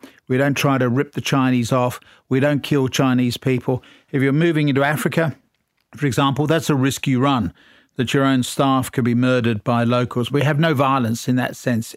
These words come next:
in Australia. So what is interesting is that China will reach a point when it will stop needing Australia, because by that time, the Belt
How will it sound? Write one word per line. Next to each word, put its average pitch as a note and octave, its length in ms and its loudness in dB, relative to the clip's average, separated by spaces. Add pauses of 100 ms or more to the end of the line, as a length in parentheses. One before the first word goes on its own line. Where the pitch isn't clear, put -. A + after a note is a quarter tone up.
in B2+ 120 0
Australia. A2+ 520 -2 (580)
So E3 460 0
what E3 180 2
is D3+ 120 0
interesting G3 580 0
is D#3 220 -2
that E3+ 140 -2
China G#3+ 440 2
will E3 360 2
reach F3 340 -2
a D3+ 40 2
point A#2+ 440 -2 (760)
when D3 240 0
it F3+ 100 0
will D3+ 120 0
stop - 400 -2
needing C#3 360 2
Australia, A#2 640 0 (380)
because D3 400 0
by D3 160 2
that E3+ 260 0
time, C#3 300 2
the C3 80 0
Belt D#3 420 -2